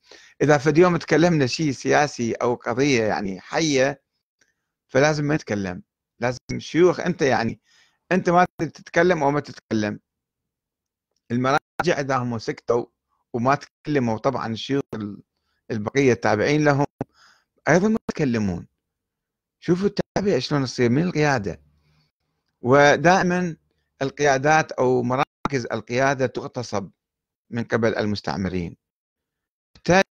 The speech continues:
توجه ويهيمنون عليها بالريموت كنترول، بعدين يوجهوهم.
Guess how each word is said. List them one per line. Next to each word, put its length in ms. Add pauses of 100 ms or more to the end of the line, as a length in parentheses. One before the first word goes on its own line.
(180)
توجه 640 (500)
ويهيمنون 880
عليها 420
بالريموت 560
كنترول، 460
بعدين 320
يوجهوهم. 760